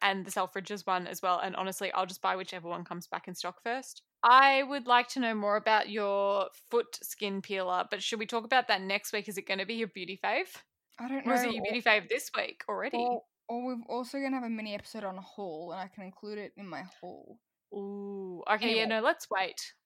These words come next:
Speaker 1: I
Speaker 2: Yeah,
Speaker 1: wanna see
Speaker 2: um,
Speaker 1: before and afters.
Speaker 2: Oh, I've already given you the before and afters. I didn't really take any others, but
Speaker 1: Okay.
Speaker 2: let's just say I bought, like, a, a manicure razor that, like, cuts off your skin, and then I bought one of those, like, callus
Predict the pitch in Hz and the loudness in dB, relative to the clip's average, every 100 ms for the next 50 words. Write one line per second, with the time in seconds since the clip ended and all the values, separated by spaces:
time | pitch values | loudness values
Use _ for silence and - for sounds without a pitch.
0 | - 226 247 294 311 269 - 226 196 190 | 4 6 6 2 0 -4 -2 0 2 0
1 | 196 - 185 - - - - 220 214 208 | -2 -6 -8 -8 -10 -12 0 6 6 8
2 | 202 196 196 _ _ _ - - 233 277 | 6 4 0 _ _ _ -8 0 2 4
3 | 277 214 233 240 190 185 208 170 160 - | 0 -2 -4 -4 -6 -6 -4 -2 -4 -8
4 | 180 196 214 165 185 170 - 180 180 156 | -8 -6 -6 -6 -8 -8 -8 -8 -10 -8
5 | 107 131 120 277 - _ _ _ _ - | -8 -8 -10 -12 -18 _ _ _ _ 2
6 | 202 - - - _ _ _ _ - 196 | 2 2 -4 -18 _ _ _ _ -12 -12
7 | 190 180 226 220 277 269 208 196 220 - | -10 -4 -4 -4 -6 0 0 0 -4 -4
8 | - 185 - _ _ _ - 208 202 196 | -2 -2 -2 _ _ _ -10 -8 -2 -2
9 | 202 - 208 196 170 214 190 170 196 196 | -4 -8 -6 -6 -8 -10 -4 -4 -4 -2
10 | 220 320 _ _ - 185 165 - _ - | -2 -2 _ _ -6 -2 -4 -6 _ -16
11 | - 208 208 - - 190 - 214 208 254 | -8 -4 -6 -6 -4 -4 -4 -10 -8 -6
12 | 285 - 214 190 196 202 196 190 202 196 | -4 -4 -6 -4 -6 -4 -6 -6 -8 -4
13 | 196 190 156 - - 190 175 185 | -6 -4 -8 -10 -4 -4 -2 -6